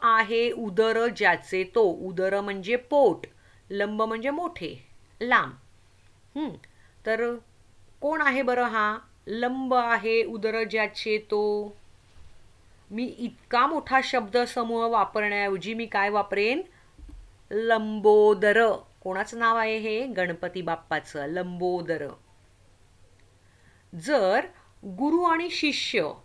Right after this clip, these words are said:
या शब्दसमूहाऐवजी मला सामासिक शब्द वापरायचा आहे, तर मी तो असा बनवीन, गुरु शिष्य. बरोबर?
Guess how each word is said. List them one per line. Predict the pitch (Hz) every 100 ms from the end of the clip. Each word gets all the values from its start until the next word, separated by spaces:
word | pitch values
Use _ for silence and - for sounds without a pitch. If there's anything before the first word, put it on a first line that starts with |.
| _ _ _ -
या | 196 220 240 302
शब्दसमूहाऐवजी | - 262 214 202 262 262 220 226 214 214 208 240 285 262 175 190 185 247 - - - -
मला | 214 220 240
सामासिक | - 208 180 220 247 339
शब्द | - 240 208
वापरायचा | 208 180 175 175 170 185
आहे, | 170 180 -
तर | 214
मी | 214
तो | 240 -
असा | 220 302 339
बनवीन, | 311 208 165 160 196 359 - - - - - - - _ -
गुरु | 208 262 262 349
शिष्य. | 339 359 330 - - 160 - - - _ - _ _ _ _ _ _ _ _ -
बरोबर? | 170 208 262